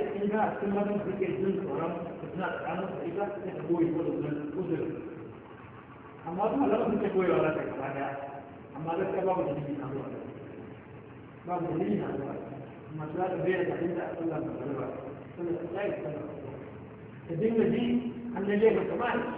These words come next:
ƴaƴan da ba su suna da Alƙur'ani, ya yi da, da gidan da su ba su. Ba za ta koyi sai idan akwai tsoron fitina.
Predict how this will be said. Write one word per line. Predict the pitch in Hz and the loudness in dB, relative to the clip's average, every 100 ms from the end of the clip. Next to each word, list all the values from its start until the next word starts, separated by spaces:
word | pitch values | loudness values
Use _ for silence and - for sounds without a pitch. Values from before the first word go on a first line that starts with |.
| - - - - | -6 -10 -12 -6
ƴaƴan | - 214 220 | 0 2 4
da | 208 | 2
ba | 202 | 4
su | 240 | 4
suna | 240 240 | 4 2
da | - - | 2 0
Alƙur'ani, | - - - - 156 143 - - - - 180 151 | 0 -2 -2 -2 -2 -4 -6 -6 -6 -6 -8 -8
ya | 208 | -4
yi | 208 196 | 2 2
da, | 175 - - 160 | 2 0 -2 -4
da | 143 | -4
gidan | 143 165 170 | -2 2 2
da | - | 2
su | 113 | 2
ba | - 220 | 4 4
su. | - - - - - - - - - - - - - - - - - - - - - | 4 -2 -4 -8 -10 -12 -14 -16 -16 -16 -18 -16 -16 -16 -16 -16 -16 -16 -16 -16 -14
Ba | - 170 | -4 2
za | 196 | 6
ta | 208 202 | 6 6
koyi | 190 185 180 | 8 10 10
sai | - 190 160 | 6 4 2
idan | 160 170 | 2 0
akwai | 170 170 170 170 | 0 -2 0 0
tsoron | 160 170 175 | 0 0 0
fitina. | 175 151 151 | 0 0 -2